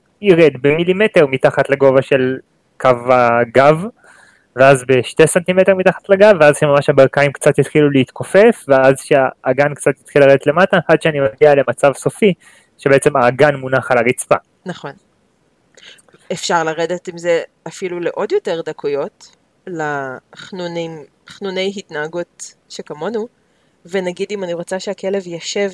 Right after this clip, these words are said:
Speaker 2: בצורה מאוד ספציפית, בשביל תחרות נגיד. הרבה פעמים כשעוב-, כשעושים עם כלבים תחרויות משמעת, אז אנחנו רוצים שהכלב ישב לא על ידי זה שהטוסיק יורד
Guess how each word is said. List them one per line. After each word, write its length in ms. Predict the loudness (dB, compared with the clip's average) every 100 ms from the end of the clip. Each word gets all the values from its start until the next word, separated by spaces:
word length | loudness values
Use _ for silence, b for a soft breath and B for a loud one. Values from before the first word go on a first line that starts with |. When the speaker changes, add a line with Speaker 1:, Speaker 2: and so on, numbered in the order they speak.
| -10
Speaker 2:
בצורה 400 | -18 -16 -14 -10
מאוד 320 | -8 -4 -4 -6
ספציפית, 840 | -14 -16 -16 -16 -16 -18 _ -20 _ _ _ -16
בשביל 280 | -14 -10 -10
תחרות 500 | -12 -12 -10 -10 -10
נגיד. 360 | -12 -10 -14 _ _ _ _
הרבה 180 | -10 -8
פעמים 240 | -6 -8
כשעוב-, 320 | -8 -8 -8 _
כשעושים 360 | -10 -8 -8 -10 -14
עם 160 | -14
כלבים 300 | -12 -12 -10
תחרויות 500 | -14 -12 -8 -6 -6
משמעת, 540 | -8 -12 -8 -6 -8 -12
אז 140 | -12
אנחנו 280 | -10 -12 -12
רוצים 240 | -12 -10
שהכלב 460 | -10 -10 -6 -8 -6
ישב 360 | -10 -6 -4 -4 -8 b b b -12
לא 200 | -2 0
על 100 | 0
ידי 220 | -2 -4
זה 160 | -4 -6
שהטוסיק 1400 | -4 -4 -4 -6 _ _ _ _ _ -16 -10 -12 -10 -10
יורד 280 | -10 -4 -6